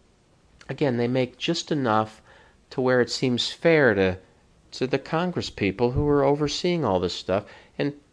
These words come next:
fourteen percent, fifteen percent, that's probably, you know, uh, in the second quartile or at the median or something for the S and P five hundred. So people would find that reasonable. And yet the valuation here,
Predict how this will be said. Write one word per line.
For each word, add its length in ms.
fourteen 440
percent, 480
fifteen 380
percent, 460
that's 200
probably, 800
you 220
know, 360
uh, 540
in 160
the 60
second 420
quartile 680
or 420
at 140
the 80
median 600
or 80
something 480
for 160
the 160
S 180
and 80
P 160
five 240
hundred. 300
So 100
people 340
would 120
find 280
that 160
reasonable. 600
And 140
yet 180
the 60
valuation 760
here, 380